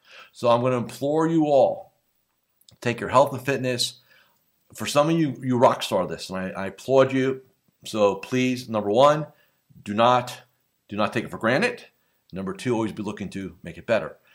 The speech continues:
But for a lot of you, and we all know about the, you know, the obesity, um, you know, situation, you know, you know, we have not just in the United States, but in the world,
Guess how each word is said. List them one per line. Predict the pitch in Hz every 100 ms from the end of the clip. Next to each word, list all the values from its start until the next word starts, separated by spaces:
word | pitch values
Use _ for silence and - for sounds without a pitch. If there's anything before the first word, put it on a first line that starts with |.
| _ -
But | 127 127
for | 131
a | 120
lot | 123 208
of | 131
you, | 107 113 196 - -
and | 98 107
we |
all | 123 135
know | 135 127
about | 120 117
the, | 117 107 98 - -
you | 113
know, | 107 104
the | 101
obesity, | 107 101 - 123 156 - 117 95 92 95 107 _ _ - - _
um, | - 98 98 98 104
you | 104
know, |
situation, | 98 123 120 110 113 113 139
you | 131
know, | 104 98 87 110
you | 104
know, | 95 92 - 107 107
we | 101
have | 117 117 113 101 -
not | 107 107
just | 107
in | 104
the |
United | 95
States, | - 104
but | 101
in |
the | 90
world, | 98 139 113 113